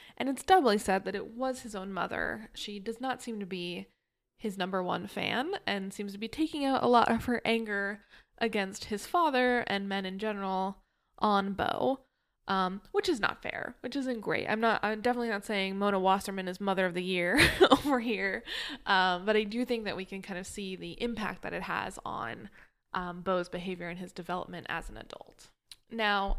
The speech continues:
the biggest theme, the theme that I think per-, is just so pervasive across the film, is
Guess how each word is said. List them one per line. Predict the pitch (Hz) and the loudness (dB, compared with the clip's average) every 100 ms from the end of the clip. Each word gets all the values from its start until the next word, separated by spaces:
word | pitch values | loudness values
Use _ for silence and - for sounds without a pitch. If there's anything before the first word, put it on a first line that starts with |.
| - | -2
the | 214 | -6
biggest | 196 254 302 311 302 | -4 0 2 2 -2
theme, | - 285 269 262 240 | -2 -2 0 0 0
the | 214 | -2
theme | - 208 214 | 0 0 2
that | 208 190 | 0 0
I | 196 | 0
think | 196 190 196 190 - _ _ _ _ _ _ _ - | 0 -4 -4 -8 -14 _ _ _ _ _ _ _ 0
per-, | - 220 196 - 180 | 2 2 0 -10 -10
is | 175 190 | -6 -4
just | 202 202 | -4 -4
so | - 269 | 0 2
pervasive | 269 240 208 220 220 208 208 | 2 2 4 4 4 4 2
across | - - 196 | 0 2 0
the | 190 | 0
film, | - 185 180 185 180 | -2 0 0 -2 -4
is | 185 185 180 - | -4 -2 -4 -10